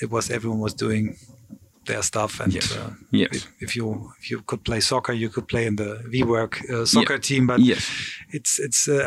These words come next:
Speaker 1: I think co-working is a very good selling
Speaker 2: It is.
Speaker 1: point,
Speaker 2: It is a
Speaker 1: but,
Speaker 2: selling
Speaker 1: and
Speaker 2: point.
Speaker 1: maybe it feels like, but I think co-working is not what they sell.
Speaker 2: No,
Speaker 1: No.
Speaker 2: it's true. And co-working became a bit of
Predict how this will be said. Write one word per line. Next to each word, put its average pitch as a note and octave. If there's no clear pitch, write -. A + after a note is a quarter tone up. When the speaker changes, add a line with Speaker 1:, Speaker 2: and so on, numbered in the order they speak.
Speaker 1:
I -
think D3+
co-working D3+
is B2+
a B2
very C3
good A#2+
selling D3
Speaker 2:
It A#2
is. G2
Speaker 1:
point, D3
Speaker 2:
It -
is -
a C3+
Speaker 1:
but, C3
Speaker 2:
selling C#3+
Speaker 1:
and B2
Speaker 2:
point. A#2
Speaker 1:
maybe D#3
it B2
feels D#3
like, C#3+
but B2+
I B2+
think C3+
co-working B2+
is A#2
not B2
what A#2
they A2
sell. G#2+
Speaker 2:
No, G2
Speaker 1:
No. -
Speaker 2:
it's F#2+
true. -
And G#2+
co-working A2
became G2+
a F#2
bit F#2+
of F2